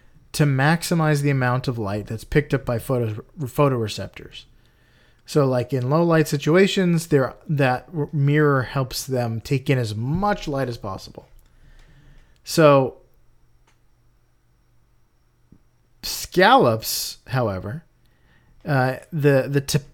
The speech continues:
tapeta, which is, uh, plural, the, their tapeta are angled to focus light, which is usually a job for a lens and cornea.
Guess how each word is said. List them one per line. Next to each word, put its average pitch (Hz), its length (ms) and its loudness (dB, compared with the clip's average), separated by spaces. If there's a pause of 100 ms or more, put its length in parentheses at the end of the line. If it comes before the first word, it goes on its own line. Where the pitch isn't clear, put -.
(160)
tapeta, 143 600 2 (200)
which 135 280 -2
is, 110 640 0 (540)
uh, - 300 -10 (100)
plural, 156 840 -8 (1200)
the, 139 520 2
their 165 380 8
tapeta 131 880 0 (300)
are 123 580 2 (1080)
angled 160 520 6
to 131 120 2
focus - 600 0
light, 107 540 -6 (1300)
which 143 380 4
is 135 240 0
usually 214 500 2
a 175 60 8
job 127 560 2
for 135 200 0
a 117 80 2
lens 123 480 0
and 113 180 -4
cornea. 101 640 -6